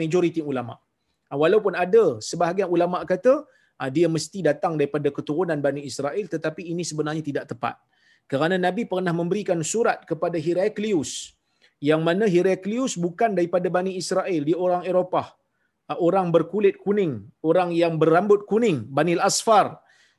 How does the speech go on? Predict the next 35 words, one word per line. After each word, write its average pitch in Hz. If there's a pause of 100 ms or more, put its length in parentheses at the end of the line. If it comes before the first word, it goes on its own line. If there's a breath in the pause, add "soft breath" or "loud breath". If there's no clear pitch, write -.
(120)
Nabi 156
beri 175
surat 233
kepada 196
dia, 202
ajak 202
dia 202
masuk 196
Islam, 214
dan 165
Nabi 170
kepilkan 165
ayat, 165
"Ya 160
ahlal 143
kitab, 139
ta'alau 135
ila 156
kalimatin 147
syawa'im 147
bainana 165
wa 147
bainakum." 131 (480 soft breath)
"Wahai 165
ahli 170 (120)
kitab, 196
marilah 165
kita 170
duduk 175
bersama 196
di 160
satu 165 (120)
titik 180
pertemuan, 160 (480 soft breath)
titik 185